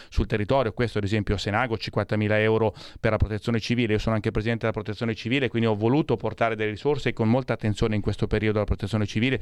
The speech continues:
che ha avuto una nuova legge che ha messo al centro il volontario. Ricordiamoci, perché poi quello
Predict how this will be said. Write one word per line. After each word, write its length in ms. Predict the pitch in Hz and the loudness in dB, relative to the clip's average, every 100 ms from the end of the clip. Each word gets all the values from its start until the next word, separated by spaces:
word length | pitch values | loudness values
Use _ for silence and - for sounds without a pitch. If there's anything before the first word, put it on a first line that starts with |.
| - | -2
che 100 | - | 0
ha 20 | 113 | 2
avuto 260 | 139 160 | 2 2
una 120 | 135 120 | 2 4
nuova 260 | 127 131 | 2 2
legge 320 | 127 165 147 | 2 2 0
che 100 | 139 | 0
ha 40 | 113 | 2
messo 280 | 135 131 120 | 0 0 0
al 120 | 110 | -2
centro 480 | - 151 170 147 123 | -2 0 0 0 0
il 80 | |
volontario. 800 | 110 117 110 107 104 90 92 101 92 - | 2 2 4 2 2 0 0 -2 -4 -2
Ricordiamoci, 640 | 117 113 117 110 101 - | -2 0 0 2 0 -2
perché 200 | 110 110 | -4 -4
poi 160 | 131 160 | -2 -2
quello 320 | 139 123 120 | 0 2 0